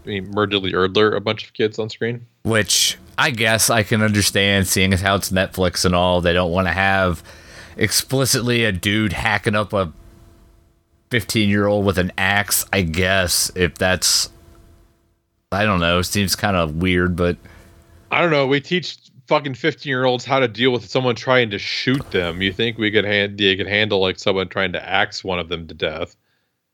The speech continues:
Speaker 2: Yeah. And I really, that's, that was my biggest hang up, oddly enough, was just, like,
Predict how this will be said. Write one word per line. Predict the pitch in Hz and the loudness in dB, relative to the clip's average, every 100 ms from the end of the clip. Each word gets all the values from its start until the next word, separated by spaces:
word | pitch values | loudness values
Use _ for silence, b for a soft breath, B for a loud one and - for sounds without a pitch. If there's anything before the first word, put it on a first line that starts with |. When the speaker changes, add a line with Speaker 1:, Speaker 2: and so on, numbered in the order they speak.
| _ _ _ _ - | _ _ _ _ -2
Speaker 2:
Yeah. | 127 113 98 92 - - - - B B | 0 2 2 0 -6 -20 -20 -20 B B
And | - 156 | -2 0
I | 151 | 2
really, | 160 175 208 190 | 2 2 2 2
that's, | 185 185 | 0 -2
that | - 190 175 | -2 0 2
was | 143 | 2
my | 120 127 | 2 2
biggest | 107 107 135 - - | 2 0 2 0 -2
hang | - 123 156 | 0 2 2
up, | 90 - | 0 0
oddly | 92 90 95 | 0 2 2
enough, | 87 92 117 78 | 4 2 0 0
was | 87 85 | 0 0
just, | 101 92 - | 0 0 0
like, | 98 98 - | 0 0 0